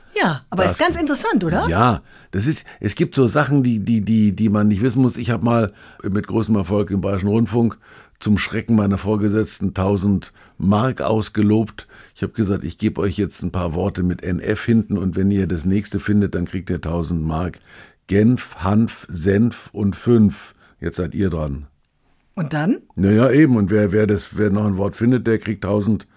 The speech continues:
Speaker 1: Hat's einer
Speaker 2: Mark.
Speaker 1: gefunden?
Speaker 2: Nö, gibt, glaub ich, keins.
Speaker 1: Okay, da
Speaker 2: Paar
Speaker 1: warst du aus dem
Speaker 2: Klugscheißer,
Speaker 1: Schneider.
Speaker 2: paar Klugscheißer haben dann Banff, das ist irgendeine kanadische Stadt, aber Senf, Genf, Hanf und fünf. Fällt dir eins ein?
Speaker 1: Nee.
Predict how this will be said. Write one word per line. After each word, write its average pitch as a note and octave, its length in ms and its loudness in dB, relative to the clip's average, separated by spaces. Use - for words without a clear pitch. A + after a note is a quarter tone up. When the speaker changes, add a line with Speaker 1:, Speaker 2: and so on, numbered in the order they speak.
Speaker 1:
Hat's - 260 -6
einer B3+ 220 2
Speaker 2:
Mark. - 140 0
Speaker 1:
gefunden? G4+ 300 -4
Speaker 2:
Nö, G2+ 360 4
gibt, - 180 -6
glaub F#2+ 160 -2
ich, E2+ 120 -6
keins. - 480 -8
Speaker 1:
Okay, D3 200 -10
da C#3+ 100 -10
Speaker 2:
Paar G3 100 4
Speaker 1:
warst G3 120 2
du C#4 40 4
aus B3+ 100 6
dem - 120 -6
Speaker 2:
Klugscheißer, A2+ 180 6
Speaker 1:
Schneider. D3 300 0
Speaker 2:
paar G2 180 -4
Klugscheißer G#2 520 0
haben F#2+ 140 2
dann F2 180 0
Banff, G#2 460 2
das E2 180 -4
ist D#2+ 120 -6
irgendeine F#2 580 0
kanadische F2 640 -2
Stadt, F#2 340 -4
aber C#2+ 380 -6
Senf, A2+ 580 0
Genf, A#2+ 520 0
Hanf G#2+ 380 0
und G#2 180 -4
fünf. F#2 340 0
Fällt - 420 -8
dir A#2+ 160 2
eins A2+ 180 -2
ein? C#3 300 0
Speaker 1:
Nee. C#3+ 320 -6